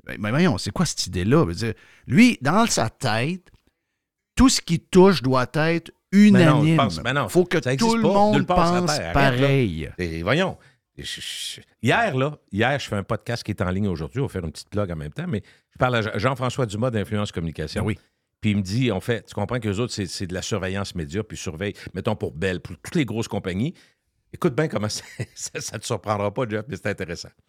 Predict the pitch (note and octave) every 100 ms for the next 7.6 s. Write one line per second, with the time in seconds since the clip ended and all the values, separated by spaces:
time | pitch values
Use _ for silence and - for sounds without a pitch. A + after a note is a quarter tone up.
0 | _ _ _ _ F#2 G2 B2+ A2+ A2 F#2
1 | A2+ D#3+ D3 G2 G2 - G2 - G#2+ F2+
2 | - - _ _ _ _ _ _ _ _
3 | - A#2 A#2 G#3 A#2+ G#2 A#2+ E2 D#2+ G2
4 | G#2+ F3+ - A#2 A#2 B2+ G#2+ B2 A2 G2
5 | D#2 D#2 D3 C3+ G#2+ F#2 - - A2+ D#3+
6 | - C#3 D3 C3 - A#2 A2 D#3+ C3 A#2+
7 | C3+ A#2+ G#2+ F#2+ B2 D3